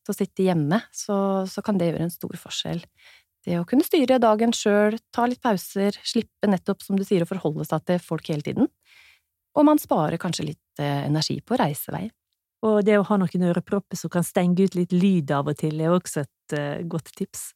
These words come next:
Speaker 2: sant?
Speaker 1: Det går også
Speaker 2: Ja.
Speaker 1: an. Dempe, litt sånn støydemping i perioder hvor det er helt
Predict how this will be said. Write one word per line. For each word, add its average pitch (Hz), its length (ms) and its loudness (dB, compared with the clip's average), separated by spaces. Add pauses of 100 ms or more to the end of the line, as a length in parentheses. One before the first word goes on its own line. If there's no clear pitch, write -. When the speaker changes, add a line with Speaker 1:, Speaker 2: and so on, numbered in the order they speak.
Speaker 2:
sant? - 160 0
Speaker 1:
Det 254 240 6
går 214 220 2
også - 240 -2
Speaker 2:
Ja. 202 100 4
Speaker 1:
an. 147 140 2 (160)
Dempe, 156 400 0 (560)
litt 170 160 -2
sånn 170 100 -4
støydemping 147 720 -2
i 170 100 0
perioder 151 480 -2
hvor 151 100 -4
det 165 120 -4
er 151 80 -4
helt 127 100 -10